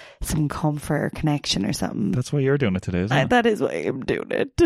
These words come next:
Speaker 2: Loner.
Speaker 1: I'm a fucking loner. But yeah, anyway, I just had to mention that because, like, if anyone is so, is that way inclined,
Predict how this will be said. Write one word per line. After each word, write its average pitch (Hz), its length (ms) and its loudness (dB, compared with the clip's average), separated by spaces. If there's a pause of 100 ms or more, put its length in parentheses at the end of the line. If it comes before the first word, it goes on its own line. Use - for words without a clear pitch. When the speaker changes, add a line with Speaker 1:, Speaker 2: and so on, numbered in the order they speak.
(460)
Speaker 2:
Loner. 90 420 0 (480)
Speaker 1:
I'm 254 180 6
a 226 60 6
fucking 233 380 2
loner. 208 420 6 (140)
But 202 100 4
yeah, 185 180 6
anyway, 160 460 4
I 175 100 2
just 170 160 2
had 190 160 4
to 180 80 2
mention 175 360 4
that 143 160 0
because, 139 420 -2
like, 139 260 0
if - 120 -6
anyone 156 580 4 (320)
is 147 220 2
so, 165 420 2
is 151 240 2
that 151 180 2
way 156 160 4
inclined, 151 760 2